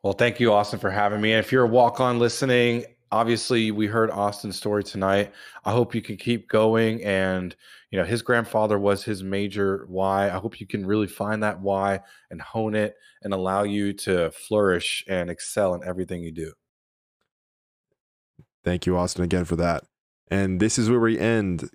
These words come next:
Speaker 2: episode one of Confessions of a College Walk-On. For those who were listening, again, thank you so much. I do appreciate your time. I, I know it's very valuable in your own s-,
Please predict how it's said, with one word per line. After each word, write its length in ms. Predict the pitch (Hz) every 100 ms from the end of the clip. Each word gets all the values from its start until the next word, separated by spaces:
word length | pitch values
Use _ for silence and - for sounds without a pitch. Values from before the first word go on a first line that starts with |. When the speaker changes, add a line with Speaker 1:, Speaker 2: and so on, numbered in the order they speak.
| _
Speaker 2:
episode 320 | 92 92 98
one 240 | 92 98 95
of 200 | 87 -
Confessions 400 | 85 90 - 80
of 60 |
a 40 | 73
College 260 | 87 85
Walk-On. 540 | 87 90 90 92 92 87 _ _ _ _ _ _ _ _
For 160 | 98 98
those 320 | 98 104 98
who 80 | 104
were 120 | 98
listening, 440 | 98 95 98 92 90
again, 380 | 92 90 78 85 _
thank 180 | 95 90
you 60 |
so 140 | 90 95
much. 300 | 92 92 92
I 60 |
do 160 | 85 90
appreciate 480 | 87 - 90 92 87
your 140 | 78
time. 540 | 80 92 92 92 87 87 _ _ _ _
I, 200 | - 80 -
I 80 | 82
know 200 | 87 90
it's 140 | 85
very 280 | 92 90 90
valuable 460 | 87 87 87 87 85
in 180 | 87 87
your 140 | 87
own 180 | 87 85
s-, 200 | -